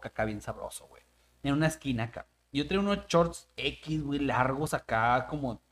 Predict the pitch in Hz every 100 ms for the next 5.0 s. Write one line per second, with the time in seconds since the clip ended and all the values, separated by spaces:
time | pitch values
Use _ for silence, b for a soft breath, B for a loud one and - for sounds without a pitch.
0 | 135 127 - 156 156 127 - 117 104 110
1 | 143 135 104 104 113 117 - 117 104 98
2 | - 95 117 170 b b - 147 170 175
3 | 147 113 131 160 - 123 123 135 123 135
4 | 135 117 101 98 98 - - - 90